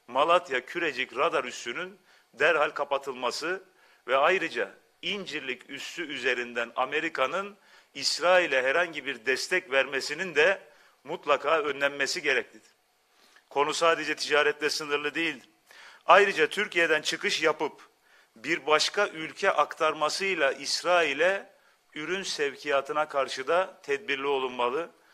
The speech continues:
Buna da müsaade edilmemeli. Evet, Türkiye limanından doğrudan İsrail'e göndermiyorum. Ama Ukrayna'ya, efendim, başka bir ülkeye gönderip götürüp oradan İsrail'e götürmek, hayır, böyle bir şeye de müsaade edilmemesi lazım.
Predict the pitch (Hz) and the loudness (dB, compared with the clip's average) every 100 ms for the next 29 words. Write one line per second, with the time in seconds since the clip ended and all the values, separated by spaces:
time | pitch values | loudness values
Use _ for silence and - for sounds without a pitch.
0 | - _ 127 143 143 139 - 131 127 127 | -20 _ 2 2 2 -2 -2 -2 0 -2
1 | 120 120 120 117 123 151 _ _ - - | -4 -6 -2 -2 -4 -8 _ _ -20 -10
2 | - 143 135 - 160 135 143 139 139 135 | 0 2 2 -4 -8 -2 -2 0 0 0
3 | 135 151 143 139 139 139 139 127 - 135 | 0 -4 0 2 2 2 -2 -4 0 2
4 | 135 131 131 135 139 139 127 131 170 - | 2 0 0 0 0 0 -4 -4 -6 -14
5 | _ _ _ _ - 139 147 143 - 151 | _ _ _ _ -2 0 0 -4 -2 0
6 | 147 135 131 143 - 127 139 135 139 135 | 2 2 2 2 -2 -4 -4 -6 -6 -2
7 | 135 - 135 131 131 139 131 127 123 127 | -2 -2 -6 -6 -6 -2 -2 -2 -2 -4
8 | 135 - 131 143 156 143 147 143 131 - | -6 -8 -8 -8 -8 -6 -2 -2 -2 -4
9 | 127 127 123 117 113 120 156 165 - _ | -2 -2 -2 -6 -10 -8 -8 -8 -18 _
10 | _ _ 135 127 110 123 127 110 - 123 | _ _ 0 0 -2 -4 -4 -6 -6 -6
11 | 117 117 120 117 117 110 127 139 147 156 | -6 -8 -4 -2 -2 -6 -8 -8 -8 0
12 | 151 151 180 | 0 0 -6